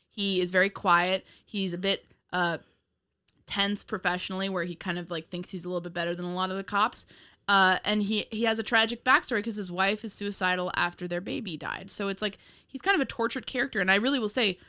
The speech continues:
Wahlberg does a really good performance, I think, in the first season. But you kinda get a sense, like, this is a man who's very professional. His profession means a lot to him. He wants to help victims, but he also is struggling to balance, uh, you know, his life at home.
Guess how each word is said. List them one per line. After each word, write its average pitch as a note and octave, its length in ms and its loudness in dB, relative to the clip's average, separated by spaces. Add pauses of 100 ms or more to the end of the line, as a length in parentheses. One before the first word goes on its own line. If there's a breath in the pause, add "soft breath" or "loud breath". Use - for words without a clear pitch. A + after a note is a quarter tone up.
(200 soft breath)
Wahlberg A#3 380 6
does G#3 140 2
a F#3 60 0
really F3+ 220 0
good E3+ 160 -4
performance, E3+ 580 -4
I D3+ 100 -2
think, D#3+ 200 -8
in D3+ 80 -10
the D#3 80 -10
first D3 280 -8
season. D3 360 -8
But G#3+ 100 0
you A#3 80 2
kinda D#4+ 220 4
get B3+ 120 4
a A#3+ 60 2
sense, A#3 180 -2
like, F#3+ 120 -4
this B3 140 -2
is B3+ 120 -2
a A3+ 60 0
man G3+ 260 0
who's F3+ 180 -2
very F3+ 200 0
professional. F3+ 640 -4 (220 loud breath)
His - 80 -20
profession G3 500 0
means F3+ 260 -2
a F3+ 40 -2
lot E3+ 320 2
to F3+ 80 -6
him. E3 200 -4 (240 soft breath)
He F#3 80 -20
wants G3+ 280 4
to G#3+ 80 -6
help F#3 260 -2
victims, D#3 540 -8 (520 loud breath)
but F3+ 140 -2
he F3 60 2
also F3 300 0
is E3+ 200 -4
struggling F#3 720 0
to F#3 140 -8
balance, E3 640 -2 (280)
uh, D#3 220 0 (720)
you A3 100 -4
know, E3+ 160 -4
his F3+ 200 -6
life E3+ 220 -2
at E3 100 -6
home. G3+ 280 -2